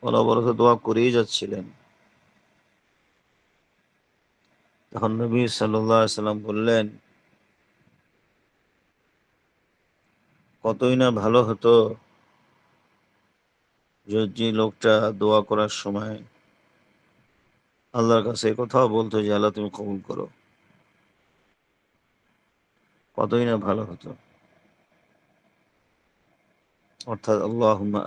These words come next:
আমিন", দোয়া করে "আল্লাহুম্মা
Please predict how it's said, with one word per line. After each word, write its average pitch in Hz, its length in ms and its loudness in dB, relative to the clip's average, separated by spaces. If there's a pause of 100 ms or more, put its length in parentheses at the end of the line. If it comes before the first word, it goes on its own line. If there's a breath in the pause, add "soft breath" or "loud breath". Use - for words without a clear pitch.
আমিন", 104 400 0 (2000)
দোয়া 110 300 2
করে 110 320 4 (1300)
"আল্লাহুম্মা 107 560 0